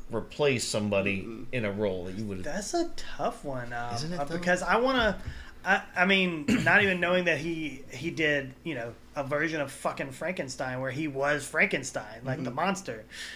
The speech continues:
Speaker 3: That's, that's kinda cool to me. Um, but, I mean, yeah, you've seen him as the psycho, you've seen him as the raunchy guy in Dirty Grandpa,
Speaker 2: <laughs>
Speaker 3: and, you know, um, he's been all over the place.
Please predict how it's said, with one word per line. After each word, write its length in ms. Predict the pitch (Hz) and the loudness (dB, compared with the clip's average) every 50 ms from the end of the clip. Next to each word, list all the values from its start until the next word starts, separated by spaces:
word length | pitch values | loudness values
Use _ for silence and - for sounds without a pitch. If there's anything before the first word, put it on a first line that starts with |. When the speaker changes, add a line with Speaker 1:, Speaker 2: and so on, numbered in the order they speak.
| - - - - | -14 -16 -8 -2
Speaker 3:
That's, 300 | 151 156 165 160 - - | 0 0 0 0 -4 -10
that's 300 | - - 170 160 160 160 | -4 0 0 0 0 0
kinda 400 | - 170 165 151 143 131 123 123 - | -2 0 0 0 0 0 -2 -4 -4
cool 240 | - 175 160 147 | -2 -2 -2 -2
to 60 | 139 131 | -2 -4
me. 280 | 127 127 123 123 123 120 | -6 -6 -6 -8 -8 -8
Um, 280 | 120 120 120 117 117 117 - - | -8 -6 -8 -8 -10 -12 -6 -4
but, 120 | 160 156 | -2 -2
I 20 | 156 | -2
mean, 220 | 156 156 156 156 156 | -2 -4 -4 -2 -2
yeah, 160 | 175 220 214 | 0 0 0
you've 200 | 175 160 165 151 | 0 -2 -4 -6
seen 200 | - - 180 170 | -4 -4 -4 -2
him 80 | 156 | -2
as 140 | 147 143 131 | -2 -2 -2
the 100 | 120 127 | -4 -8
psycho, 680 | 123 - - - 208 214 214 220 - 214 208 202 196 196 | -8 -6 -4 0 0 0 0 2 2 2 2 4 2 2
you've 220 | 196 190 190 180 185 | 2 0 -2 -2 -2
seen 180 | - 185 170 | -4 -4 -4
him 280 | 160 156 151 147 135 131 - - - - - - - | -4 -4 -6 -6 -8 -10 -12 -16 -20 -20 -20 -14 -8
as 200 | - 156 151 147 | -6 -4 -4 -4
the 100 | 127 135 | -4 -6
raunchy 480 | 127 120 151 165 175 180 165 - 185 170 | -4 0 0 2 2 2 0 0 0 2
guy 240 | 185 185 180 175 170 | 4 4 4 4 2
in 160 | 160 156 143 131 | 0 -2 -2 2
Dirty 260 | 185 180 175 175 170 | 4 4 4 4 2
Grandpa, 680 | 160 175 175 175 175 175 - 170 170 170 170 170 175 | 0 0 2 2 0 0 0 2 2 4 4 4 4
Speaker 2:
<laughs> 80 | 175 - | 4 4
Speaker 3:
and, 300 | 151 143 139 139 131 135 | 2 -2 -4 -8 -8 -6
you 80 | 156 170 | -4 -4
know, 280 | 156 139 139 135 131 127 131 - - - - - - - - - - - - | -2 0 0 -2 -2 -4 -8 -12 -18 -20 -20 -20 -20 -20 -20 -20 -12 -6 -4
um, 460 | 139 139 135 131 127 123 120 120 117 | -2 -2 -2 -2 -4 -6 -6 -8 -6
he's 160 | 123 156 170 170 | -6 -6 -4 -2
been 120 | 175 202 196 | -2 0 2
all 160 | 202 208 220 | 2 4 4
over 140 | 240 277 269 | 4 2 2
the 40 | - - | 0 -2
place. 420 | - 123 104 104 101 - - - | -6 -10 -10 -10 -10 -10 -12 -12